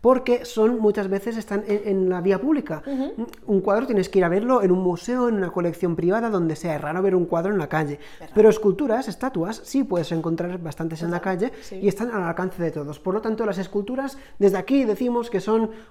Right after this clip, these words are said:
Speaker 1: uno de los, ah, de las disciplinas artísticas más democráticas. Ah, más al alcance de la gente.
Speaker 2: Sí, sí,
Speaker 1: Bueno,
Speaker 2: sí,
Speaker 1: va,
Speaker 2: sí.
Speaker 1: ya, ya me,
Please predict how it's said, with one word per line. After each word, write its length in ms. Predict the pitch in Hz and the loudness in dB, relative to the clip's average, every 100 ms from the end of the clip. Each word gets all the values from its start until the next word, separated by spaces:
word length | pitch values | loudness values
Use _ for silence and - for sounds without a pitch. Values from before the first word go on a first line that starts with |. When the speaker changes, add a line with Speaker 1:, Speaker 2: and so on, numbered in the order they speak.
| - | 4
Speaker 1:
uno 260 | 214 226 | 6 8
de 180 | 202 190 | 8 6
los, 340 | 180 175 175 - | 8 6 4 -2
ah, 440 | 175 165 160 165 165 | 0 0 0 -2 -2
de 180 | 175 | -2
las 140 | 170 165 | -2 -2
disciplinas 420 | 170 196 233 190 | -2 0 0 0
artísticas 580 | 190 196 - 214 208 202 | 0 -6 -8 -8 -6 -4
más 180 | 196 175 | -4 -2
democráticas. 680 | 160 156 147 - - - - - - - - - | -4 -6 -10 -14 -16 -18 -20 -20 -20 -20 -20 -4
Ah, 720 | 185 170 160 151 151 147 151 | 2 4 4 2 2 0 0
más 120 | 160 | -2
al 40 | 156 | -2
alcance 220 | 147 156 | -4 -4
de 80 | 160 | -6
la 80 | 143 | -8
gente. 240 | 143 135 - | -12 -14 -14
Speaker 2:
Sí, 120 | 170 | -6
sí, 20 | 160 | 2
Speaker 1:
Bueno, 180 | 220 190 | 4 6
Speaker 2:
sí, 40 | |
Speaker 1:
va, 100 | 190 | 4
Speaker 2:
sí. 60 | 147 | 2
Speaker 1:
ya, 160 | 180 | 2
ya 400 | 214 202 202 185 | 4 4 4 2
me, 220 | 180 185 | 0 0